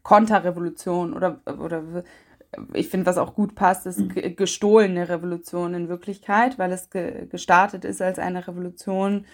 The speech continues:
Speaker 1: der, ähm, also ähnlich wie heute eigentlich, ja, der, ähm, Jugendlichen, Schülerinnen, Studierenden und der Arbeiterinnenklasse,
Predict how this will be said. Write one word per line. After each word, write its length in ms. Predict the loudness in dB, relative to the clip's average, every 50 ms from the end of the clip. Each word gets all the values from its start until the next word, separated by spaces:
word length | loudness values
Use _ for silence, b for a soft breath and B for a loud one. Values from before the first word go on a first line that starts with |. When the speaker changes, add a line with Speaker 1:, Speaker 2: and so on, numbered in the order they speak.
| B B B B B B B _
Speaker 1:
der, 520 | 4 6 6 6 6 4 4 2 0 -2 -2
ähm, 540 | -2 -2 -2 -2 -2 -4 -2 -2 -4 -4 -4 -4
also 120 | -4 -2 0
ähnlich 340 | 4 6 6 6 6 4
wie 80 | -2 0
heute 300 | 2 2 2 2 2 -2
eigentlich, 380 | -2 -2 -4 -6 -8 -10 -4 -2
ja, 180 | 0 0 2
der, 380 | 2 0 0 0 0 -2 -2 -4
ähm, 680 | -6 -6 -4 -4 -4 -4 -6 -6 -6 -8 -8 -8 -8 -2
Jugendlichen, 560 | 0 0 2 4 2 2 2 -2 -2 -2 -4
Schülerinnen, 680 | -2 -2 0 2 2 2 2 0 -4 2 4 4 4
Studierenden 760 | 4 2 -4 -6 -4 -2 -2 -2 0 0 -2 -2 -2 -2 -4 B B B B B B B _ _ _ _ _ _ _ _ _ _ -2 2
und 120 | 4 6
der 160 | 8 10 10
Arbeiterinnenklasse, 1120 | 10 8 6 4 2 -2 -2 -2 -2 -2 -4 -6 -6 -6 -8 -8 -6 -6 -6 -6 -6 -6